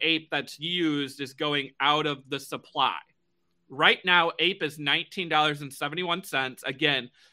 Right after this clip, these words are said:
not financial advice, but just throwing out some, some projections. I, I mean, Brian, I gotta think that by Saturday,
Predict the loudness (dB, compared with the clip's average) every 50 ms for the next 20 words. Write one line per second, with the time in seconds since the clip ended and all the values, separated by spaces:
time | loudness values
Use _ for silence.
0 | _ _ -8 2 8 10 12 12 12 10 6 6 6 4 2 2 2 0 2 2
1 | 2 2 2 0 -2 -8 -16 -20 -20 _ _ _ _ _ _ _ _ -6 -6 -6
2 | -6 -6 0 4 4 4 2 0 -2 2 2 4 4 4 2 2 4 6 6 6
3 | 4 2 -4 -10 -10 -4 -2 0 0 0 -2 -4 -6 -10 -10 -10 -6 -4 -4 -4
4 | -4 -10 -10 -10 -10 -10 -10 -6 0 4 4 4 4 2 -8 -10 -8 -8 -8 -8
5 | -8 -10 -12 -14 -16 -16 -18 -20 _ _ _ _ _ _ _ _ _ -2 0 0
6 | 2 4 4 2 4 4 2 0 0 4 6 6 6 6 4 2 2 2 2 4
7 | 4 4 2 0 0 -4 -2 -2 -2 -2 -2 -4 -6 -2 0 0 0 0 0 -4
8 | -4 0 0 2 2 0 0 -2 -2 -2 0 0 0 0 -2 -4 -6